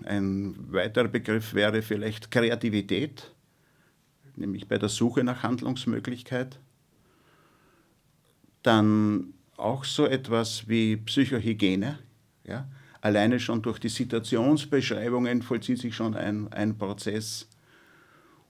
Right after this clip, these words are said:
Und ein Begriff könnte auch noch sein, die Selbstwirksamkeit, dass diese wahrgenommen wird, dass wenn ich etwas einspeise,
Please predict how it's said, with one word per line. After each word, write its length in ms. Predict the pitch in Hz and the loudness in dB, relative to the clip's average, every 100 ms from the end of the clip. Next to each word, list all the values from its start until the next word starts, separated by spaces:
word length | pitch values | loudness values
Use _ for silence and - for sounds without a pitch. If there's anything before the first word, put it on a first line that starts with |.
| _ | _
Und 540 | - 104 101 104 104 - - - - - - - | 0 0 2 -2 -4 -10 -14 -16 -18 -20 -20 -8
ein 220 | 101 110 | -4 -2
Begriff 340 | 113 - 107 | -2 -4 -6
könnte 340 | - 110 107 101 | -2 -2 0 -2
auch 160 | 104 - | -2 -2
noch 140 | 107 | -6
sein, 260 | - 101 107 | -2 -2 -2
die 100 | 107 | -2
Selbstwirksamkeit, 1200 | - 113 - - 110 - 98 80 - 85 - - | -2 -2 -4 -4 -4 -4 -4 -4 -4 -4 -6 -10
dass 160 | - - | -10 -6
diese 320 | 110 110 104 | -6 -4 0
wahrgenommen 680 | 90 120 135 120 107 101 95 | 2 4 6 6 6 2 -2
wird, 360 | 98 95 - - | -4 -6 -10 -10
dass 240 | 95 - - - - | -8 -12 -20 -20 -4
wenn 300 | 101 120 131 | 2 4 4
ich 260 | 135 139 - | 2 -2 -2
etwas 360 | 120 - 113 - | -2 0 -2 0
einspeise, 920 | 107 135 135 - 95 - - 107 | -2 -2 0 -2 0 -4 -4 -6